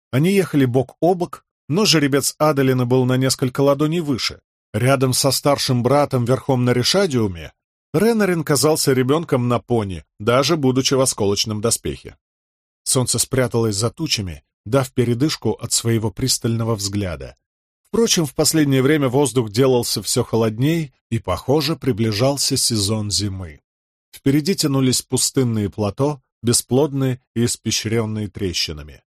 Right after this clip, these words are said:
"Я просто стоял и смотрел", — объяснил Ренарин. "Я застыл не из-за своего недуга.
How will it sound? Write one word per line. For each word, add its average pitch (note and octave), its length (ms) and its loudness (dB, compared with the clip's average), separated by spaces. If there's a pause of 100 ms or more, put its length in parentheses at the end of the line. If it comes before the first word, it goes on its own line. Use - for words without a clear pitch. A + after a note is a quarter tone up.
(800)
"Я G2+ 360 -4
просто G2+ 400 -6
стоял A#2+ 640 -4 (920)
и G2+ 80 -4
смотрел", — A2 640 -2 (340)
объяснил G2 560 -4
Ренарин. D#2+ 500 -6 (360)
"Я B2+ 280 0
застыл C#3+ 500 2
не C#3 220 2
из-за C3+ 240 2
своего D3+ 640 2 (400)
недуга. C#3 840 0